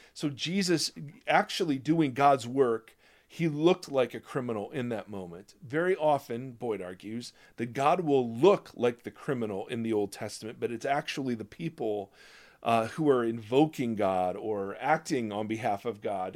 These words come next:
who are, who are the, the criminals. Does that make sense? That in the, in the same way you look at Jesus hanging from a tree and go,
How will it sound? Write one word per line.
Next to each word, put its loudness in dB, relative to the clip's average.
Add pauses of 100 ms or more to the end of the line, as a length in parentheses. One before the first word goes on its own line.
(120)
who 0
are, 2 (280)
who 4
are 4
the, -14
the -4
criminals. -2
Does -10
that 2
make -6
sense? -2
That -4
in -8
the, -2
in -8
the -8
same -6
way -2
you -2
look 2
at -6
Jesus -8
hanging -10
from -12
a -12
tree -4
and -4
go, 0